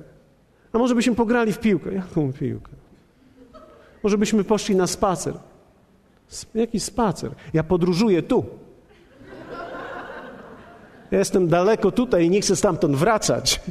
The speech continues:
Ja nie wiem, czy stamtąd w ogóle wrócę. Brak energii, brak chęci, brak werwy. To są symptomy też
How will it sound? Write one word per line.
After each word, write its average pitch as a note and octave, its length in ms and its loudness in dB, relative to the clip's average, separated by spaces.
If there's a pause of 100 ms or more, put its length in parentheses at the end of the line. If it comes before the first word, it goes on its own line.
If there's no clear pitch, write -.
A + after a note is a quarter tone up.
(460)
Ja E3+ 100 4
nie G#3 120 4
wiem, F#3+ 140 4
czy F#3 120 2
stamtąd F3 420 2
w E3+ 60 2
ogóle D3 260 2
wrócę. - 420 0 (2000)
Brak F3 280 0
energii, F3 420 2
brak E3 260 0
chęci, F#3 360 2
brak D#3+ 280 2
werwy. D#3+ 460 2 (1900)
To A#3+ 80 0
są A#3 180 2
symptomy G#3+ 720 0
też - 460 -4